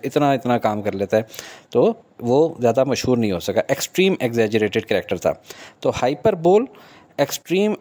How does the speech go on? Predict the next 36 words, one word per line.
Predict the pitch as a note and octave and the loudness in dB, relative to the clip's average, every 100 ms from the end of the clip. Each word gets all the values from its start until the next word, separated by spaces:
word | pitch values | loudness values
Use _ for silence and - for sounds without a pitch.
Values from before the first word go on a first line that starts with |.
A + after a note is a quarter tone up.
| - | -4
exaggerating | C3 B2+ B2 B2 C3+ C3 C3 F3 E3 _ _ - | -2 2 2 4 2 2 2 0 0 _ _ -2
in | D3 A3+ | 0 0
speech, | - - - C3 G2 - - _ _ _ _ _ _ F#2+ | -6 -16 -2 -2 0 -4 -8 _ _ _ _ _ _ -8
बोल | G2+ C#3+ D#3 | 0 2 2
का | D3 D3+ | 0 2
लफ्ज़ | D#3 D#3 | 2 0
बोलने | A#2+ A#2+ B2 | 0 0 -2
से, | A2+ G#2 | -2 -2
हाइपर | F#2+ A#2+ C#3 G#3+ G3+ | 0 0 2 2 2
यानी | A#2+ A#2+ D3+ | 0 0 0
extreme | C3 B2 B2 A#2+ - F3 G3 - | -4 -4 -6 -8 0 2 2 2
exaggeration | C3+ C#3 C#3 C#3 C#3 G3 G#3+ | 2 2 2 2 2 0 -2
in | D3+ A3+ C#4 _ - _ | 0 0 -2 _ -20 _
speech | - - - C#3+ F3 D#3+ | -10 -10 -2 0 2 2
अगर | B2 | 0
की | A#2 A#2 | 0 -2
जाए | A#2 D3 | 2 2
तो | D#3 | 2
उसको | - | 0
कहते | - B2+ | -2 0
हैं | E3+ | 0
हाइपरबोल। | - G2 - F#2+ E2 C#2+ - - - - - _ _ _ _ _ _ _ _ A2 | 0 -2 -2 -2 -2 -4 -8 -20 -20 -20 -20 _ _ _ _ _ _ _ _ -8
मिसाल | G#2 C3+ | -2 0
के | E3 | 0
तौर | D#3+ F2+ | 0 -2
पे | - G#2 - _ _ _ _ _ _ _ - | 0 -6 -6 _ _ _ _ _ _ _ -6
ये | A2+ C3 C3 | 0 2 2
खातून | - G#2 C3 D3 | 2 -2 0 0
कह | C#3+ A2+ | 2 0
रही | A#2+ | 0
है, | B2 C#3 | -2 -2
"My | C#3 A2+ | 0 -2
shoes | - B2 | 0 0
are | C#3 D#3 | 2 2
killing | A3 A#3+ G#3+ | 2 2 2
me।" | C#3 | 0